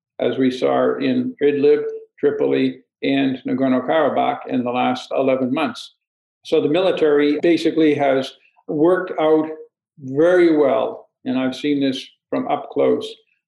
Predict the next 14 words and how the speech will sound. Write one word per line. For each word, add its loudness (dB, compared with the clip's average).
very 2
well, -2
their 4
relationship 0
with -8
Erdogan. -2
It 0
is 0
a 0
very 2
strong -2
relationship, -2
beginning -2
with -2